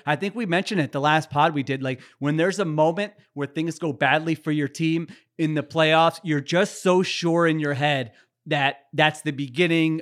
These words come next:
of the snowball effect, and it's going to lead to a horrible memory that is going to be imprinted in your brain for years to come. And that's what it felt like. Grounder to Bohm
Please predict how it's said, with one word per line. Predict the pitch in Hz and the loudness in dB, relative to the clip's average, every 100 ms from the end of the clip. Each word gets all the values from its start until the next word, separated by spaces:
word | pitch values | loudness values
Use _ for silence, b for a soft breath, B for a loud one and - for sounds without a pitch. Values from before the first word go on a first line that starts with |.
| - | -4
of | 147 | -4
the | 135 | -4
snowball | 127 156 165 156 151 147 | -6 2 4 6 4 2
effect, | 143 165 151 147 - | 0 4 4 4 -4
and | 143 | -8
it's | 127 | -8
going | - 156 160 | -2 -2 0
to | 160 | -4
lead | 143 151 147 147 B - | -2 -2 -2 -6 B -4
to | 160 | -2
a | 143 | -2
horrible | - 170 180 165 175 | 2 4 6 4 2
memory | 151 160 147 151 147 B | 2 2 2 0 -2 B
that | 143 | -4
is | 143 139 | -2 0
going | 151 156 | 0 0
to | 151 | -2
be | 151 | -2
imprinted | 143 135 180 180 175 | -2 -2 -2 -2 -2
in | 170 | 0
your | 170 143 | 0 -2
brain | 151 165 156 147 - B B | 0 2 4 2 -2 B B
for | 160 151 | 0 2
years | 165 165 147 | 2 0 -2
to | 135 | -4
come. | 160 147 120 151 | 0 0 0 -6
And | 160 | 0
that's | 160 147 156 | 2 0 -2
what | 143 | -4
it | 143 | -2
felt | 139 127 | -4 -4
like. | 131 | -8
Grounder | 123 135 147 160 | -6 -4 -2 -2
to | 156 | -4
Bohm | 127 139 143 135 | -2 0 0 -2